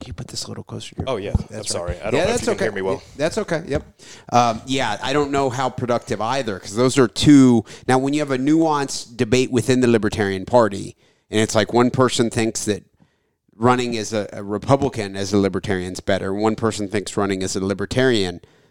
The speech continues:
Speaker 1: is better, and they're debating about that, I can see where that, in a way, can be kind of productive. But if you have one guy who supports A O C, Ilhan Omar, Cory Bush,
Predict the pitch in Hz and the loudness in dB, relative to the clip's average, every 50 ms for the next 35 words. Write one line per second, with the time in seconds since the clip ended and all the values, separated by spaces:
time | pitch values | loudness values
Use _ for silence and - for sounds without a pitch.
0 | _ _ - 101 98 87 98 95 90 85 90 92 95 101 104 104 110 101 95 117 | _ _ -10 -8 -6 -4 -2 -2 -2 -2 -4 -4 -2 -2 0 0 0 0 2 0
1 | 117 113 113 110 101 104 95 95 _ - 113 117 123 135 139 - _ _ _ _ | 0 -2 -2 -6 -6 -6 -8 -8 _ -4 -4 -2 -2 -4 -8 -12 _ _ _ _
2 | _ _ _ _ _ _ _ _ - 127 123 - 135 123 - - 135 123 117 113 | _ _ _ _ _ _ _ _ -2 -2 0 2 0 0 0 0 0 2 2 2
3 | 107 113 117 107 - 117 120 117 117 120 127 135 127 113 110 98 - 110 101 95 | 2 2 0 -2 -4 -6 -6 -4 -4 -2 0 2 2 2 2 0 0 -2 -2 -2
4 | 92 85 - _ _ _ _ - 107 95 - - 107 104 98 90 - - 110 104 | -4 -8 -10 _ _ _ _ -8 -8 -6 -4 -4 -4 -2 -4 -4 -4 0 2 4
5 | 123 117 - - 104 92 - - 107 107 - 131 135 131 127 104 110 131 147 156 | 2 2 2 -4 -10 -10 -8 -6 -6 -4 0 2 4 4 4 4 4 4 4 4
6 | 151 151 143 147 143 131 135 131 - - 107 - 123 117 - 123 120 127 135 143 | 2 0 -2 -2 -2 -2 -4 -4 -6 -8 -6 -6 -6 -4 -4 -4 -4 0 2 2
7 | 139 131 - - 131 127 127 127 123 117 - - - - - - 120 120 127 131 | 2 2 0 0 0 2 2 2 0 0 -4 -8 -20 -8 0 2 4 6 6 6
8 | 127 135 127 127 131 127 127 120 120 120 120 120 117 113 - _ _ _ - - | 4 2 0 0 -2 -2 -2 -2 0 0 0 -2 -2 -4 -8 _ _ _ 2 6
9 | 123 123 127 131 120 120 127 120 117 120 - - - - - | 6 8 8 6 4 0 0 0 0 0 -2 -4 -8 -12 -14